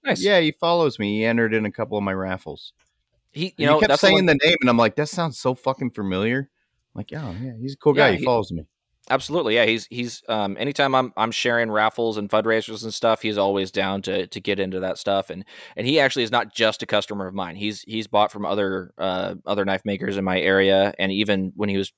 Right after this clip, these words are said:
Speaker 1: down south, he was buying from makers down there. So he's a, he's one of those guys that, uh, he's not a knife maker, but he definitely, uh, is following the community, and, uh, he's into knives and stuff like that 'cause it's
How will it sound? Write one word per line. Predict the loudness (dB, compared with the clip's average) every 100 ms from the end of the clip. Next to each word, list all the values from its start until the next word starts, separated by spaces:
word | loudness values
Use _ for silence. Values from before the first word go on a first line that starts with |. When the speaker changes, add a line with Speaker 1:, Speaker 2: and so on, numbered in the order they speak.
| _
Speaker 1:
down | -4 -4
south, | -2 -2 0
he | -6
was | -6
buying | -4 -6
from | -6 -6 -2
makers | -2 -2
down | -6 -8
there. | -8 -10
So | -6 -4 -4 -10 -20 -20 _
he's | -6 -6
a, | -10 _ _ _ _ _ _
he's | -6
one | 0 2
of |
those | 4 2 2
guys | 2 4 4 2
that, | -4 -4 -4
uh, | -4
he's | -2 -2
not | 0 2
a |
knife | 2 0
maker, | -2 -4
but | -4
he | -2
definitely, | -2 -2 -4 -4 -6 -6
uh, | -6 -6 -8
is | -8 -10
following | 2 2 4 0 -4 -6
the | -10
community, | -12 -6 -4 -4 -4 -6 -6
and, | -8 -14 -18 _ _ _ -18 -8
uh, | -6
he's | -4 -4 -2
into | -2
knives | 0 0 0 -2
and | -6
stuff | -6 -2
like | -4
that | -2 -2 -2
'cause | -4
it's | -8 -8 -10